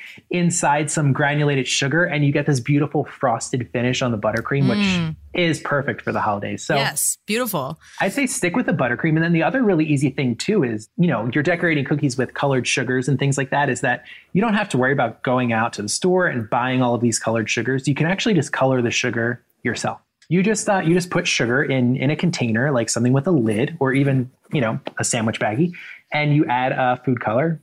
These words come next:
Speaker 1: The liquid stuff works fine. The gel color that you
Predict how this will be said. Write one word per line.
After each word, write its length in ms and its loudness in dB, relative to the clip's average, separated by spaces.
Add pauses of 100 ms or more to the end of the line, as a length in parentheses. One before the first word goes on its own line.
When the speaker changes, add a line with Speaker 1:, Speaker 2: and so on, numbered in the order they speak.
(140)
Speaker 1:
The 120 0
liquid 280 0
stuff 240 0
works 240 -2
fine. 320 -2
The 60 -2
gel 300 0
color 280 0
that 100 0
you 260 0